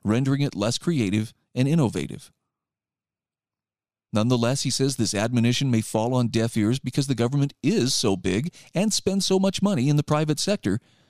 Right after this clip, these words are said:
that it's hard for tech companies to avoid being tempted by its pot of gold. And although it pretends differently, big tech has a long and lucrative relationship with government contracting.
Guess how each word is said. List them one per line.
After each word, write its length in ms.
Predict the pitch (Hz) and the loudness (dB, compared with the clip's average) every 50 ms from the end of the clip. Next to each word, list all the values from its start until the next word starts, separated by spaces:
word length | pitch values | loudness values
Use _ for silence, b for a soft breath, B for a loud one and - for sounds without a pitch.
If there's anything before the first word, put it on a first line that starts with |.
| b b b | b b b
that 120 | 98 98 98 | -4 -4 -2
it's 120 | - - | -2 -2
hard 200 | - 104 113 120 | -2 -2 -2 -2
for 100 | - 131 | -2 -4
tech 220 | - - 135 131 | -2 -2 -2 -2
companies 380 | - - 120 113 - 120 117 - | 0 0 0 0 0 -2 -2 0
to 140 | - 139 131 | 0 0 0
avoid 300 | 107 113 - 127 135 123 | 2 2 2 2 2 2
being 200 | 127 135 143 143 | 0 0 0 0
tempted 480 | - - 208 247 226 - - - - - _ _ _ _ _ _ _ _ | -2 -2 -2 -2 -2 -2 -6 -8 -10 -12 _ _ _ _ _ _ _ _
by 140 | 90 95 110 | -2 -2 -2
its 100 | - - | -2 -4
pot 260 | - - 104 104 107 | -4 -2 -2 -2 -2
of 120 | 98 101 | -2 -2
gold. 400 | 113 120 143 107 73 - - - _ _ _ _ _ _ _ _ B B B B B B | -2 0 0 0 -2 -6 -10 -16 _ _ _ _ _ _ _ _ B B B B B B
And 120 | - 165 | 2 2
although 240 | 160 160 180 214 262 | 4 4 2 2 0
it 100 | 226 - | -2 0
pretends 480 | - 190 170 - - 190 202 190 156 131 | -2 -2 -2 0 0 0 2 2 0 0
differently, 680 | 117 104 175 233 - 196 151 98 78 82 92 135 - b b b b b - 107 | 0 0 0 0 2 0 0 0 0 0 0 0 -2 b b b b b -8 -2
big 240 | 98 160 233 226 196 | 0 0 0 0 -4
tech 280 | - - 185 190 190 - | -2 -2 0 -2 0 0
has 180 | 175 147 127 | 0 0 2
a 100 | 127 117 | 2 0
long 480 | 101 98 101 110 117 131 147 170 196 208 | 0 2 0 2 2 2 0 0 -2 -2
and 220 | - 170 156 127 | -2 -2 0 0
lucrative 580 | 101 98 107 113 - 156 170 196 190 180 175 160 | 2 2 0 2 0 0 0 0 -2 -4 -4 -2
relationship 680 | 170 190 175 135 117 113 - 131 113 - 123 110 - | 0 2 2 2 0 0 0 0 0 0 0 0 0
with 140 | 113 - - | -2 -2 0
government 380 | - 208 101 110 127 131 - - | -2 -2 0 0 0 -2 -2 -2
contracting. 720 | 135 147 170 165 - - 92 73 - - 71 64 156 | -2 -2 -2 -2 -2 -2 -4 -4 -6 -8 -8 -8 -8